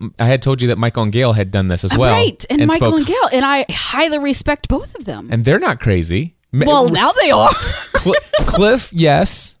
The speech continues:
Speaker 1: Ray, probably.
Speaker 2: Now
Speaker 1: But
Speaker 2: they are.
Speaker 1: Michael and Gail?
Speaker 2: So I went in holding, holding to the fact that I knew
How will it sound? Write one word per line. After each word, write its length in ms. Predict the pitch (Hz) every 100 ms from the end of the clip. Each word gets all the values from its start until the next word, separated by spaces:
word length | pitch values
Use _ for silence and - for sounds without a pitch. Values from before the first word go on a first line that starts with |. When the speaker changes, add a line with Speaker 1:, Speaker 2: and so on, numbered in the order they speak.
| _
Speaker 1:
Ray, 460 | 139 165 190 262 349 -
probably. 560 | - - 233 214 220 381 349 -
Speaker 2:
Now 280 | 170 180 247 427
Speaker 1:
But 100 | 440
Speaker 2:
they 120 | 359
are. 260 | 269 269 320
Speaker 1:
Michael 320 | 339 - 240
and 100 | 175
Gail? 460 | 151 180 262 370 - _ _ _ _ _
Speaker 2:
So 200 | 240 294
I 120 | 285 262
went 220 | 285 269
in 120 | 240
holding, 680 | 233 247 240 233 214 208 196 -
holding 340 | - 240 240
to 80 | 214
the 120 | 202
fact 320 | 196 185 - -
that 120 | 196
I 140 | 190
knew 420 | 196 208 196 190